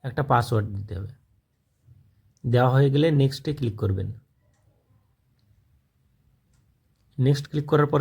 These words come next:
সেভ করবে, সেভ করার সঙ্গে সঙ্গে একটা পেজ আসবে যে I agree বলে একটা অপশন আসবে পরের পেজটাই। I agree-তে ক্লিক করলেই আর একটা পেজ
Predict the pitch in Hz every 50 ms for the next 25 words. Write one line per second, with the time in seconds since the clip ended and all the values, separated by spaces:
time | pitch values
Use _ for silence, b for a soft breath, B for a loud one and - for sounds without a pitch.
0 | 139 - - 151 151 - - 151 143 143 175 185 185 - - 156 151 151 - -
1 | 151 151 151 147 143 147 147 143 139 139 147 147 139 139 151 139 139 143 139 135
2 | 135 127 120 - 127 123 123 123 110 117 135 143 139 131 127 127 135 123 131 127
3 | 123 120 107 - 117 110 107 - 117 110 107 104 104 104 107 107 - b b b
4 | b _ - 123 123 - 107 117 107 101 101 101 101 101 98 98 98 101 - -
5 | b b b b b b b b b - 120 131 135 127 131 139 139 139 147 139
6 | - 143 135 143 - - 151 151 156 196 233 254 - - _ _ _ _ _ _
7 | _ _ _ _ _ _ _ _ _ _ _ _ _ _ _ _ _ _ _ _
8 | _ _ _ _ _ _ _ _ _ _ _ _ _ _ _ _ _ - - -
9 | - - _ _ _ _ _ _ _ _ _ - 131 131 135 139 135 - 147 143
10 | 151 143